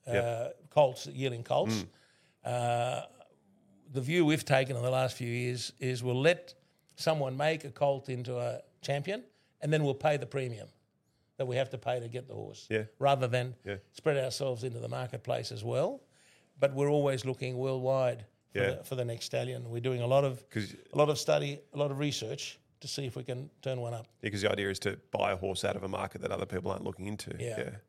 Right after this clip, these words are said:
Speaker 2: So we're doing
Speaker 1: Yeah.
Speaker 2: that all the time.
Speaker 1: Yeah.
Speaker 2: They're hard to find.
Speaker 1: And what might be interesting too, just quickly, is that I also heard that you said you guys thought you might have been one of the first people to keep a database for breeding way back in the nineteen eighties and stuff.
Speaker 2: Well,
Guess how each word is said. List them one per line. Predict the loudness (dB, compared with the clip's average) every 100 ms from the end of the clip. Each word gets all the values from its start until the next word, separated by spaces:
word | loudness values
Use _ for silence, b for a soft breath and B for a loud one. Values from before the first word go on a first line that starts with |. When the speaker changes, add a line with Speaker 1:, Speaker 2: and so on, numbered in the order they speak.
| b b
Speaker 2:
So | b 0
we're | 2
doing | 2
Speaker 1:
Yeah. | 2 -2
Speaker 2:
that |
all | -4
the | -6
time. | -4 -4 -4 -4
Speaker 1:
Yeah. | -6 -4 2
Speaker 2:
They're | 2
hard | 4 0
to | -4
find. | -8 -8 -12 -18 b b b 2
Speaker 1:
And | 4 4 2 -4 0
what | 0
might | 2 2
be | 0
interesting | -4 -6 -6
too, | -4 -4
just | -4 -6
quickly, | -6 -6 -4 -4
is | -4 0
that | 0 0 -8 _ _ _
I | -2
also | 0 0 0
heard | 0
that | -2
you | -4
said | 0 -2
you | -2 0
guys | 0
thought | 0 -2 -2
you |
might | -2 0
have | 0
been | -2 -4 -10 b b b
one | -2
of | 0
the |
first | 0 -2 -2
people | -2 -2
to | -2
keep | -2
a | -2
database | 0 0 0 0 0 -2 -4 -6
for | -8
breeding | -4 -4 -4 -4
way | -2
back | -2 -4 -4
in |
the | -6
nineteen | -4 -4 -4
eighties | -2 -2 -4 -6
and | -6
stuff. | -6 -6 -2
Speaker 2:
Well, | 2 2